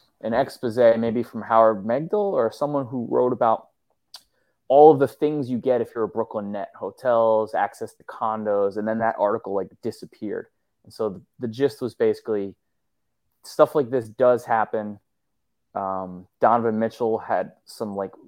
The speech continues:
lobbying say for where they held training camp and other things, like airplanes,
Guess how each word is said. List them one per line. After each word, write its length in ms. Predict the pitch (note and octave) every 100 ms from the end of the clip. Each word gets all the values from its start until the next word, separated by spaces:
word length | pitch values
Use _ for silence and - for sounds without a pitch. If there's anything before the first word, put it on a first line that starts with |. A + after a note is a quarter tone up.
| _
lobbying 460 | G#2 A#2 B2 B2 A2
say 200 | B2+ A#2+
for 160 | A#2
where 220 | G2+ A2
they 120 | G#2 G2
held 280 | G#2 -
training 540 | - - F#3+ F#3 E3 D3+
camp 440 | - D3 C#3+ C3+
and 100 | G#2+
other 200 | A#2 B2
things, 800 | A2 B2+ B2 B2 A#2+ A#2+ - - _ _ _
like 120 | - - -
airplanes, 880 | C3 C#3 D3 B2+ B2 A#2+ B2 -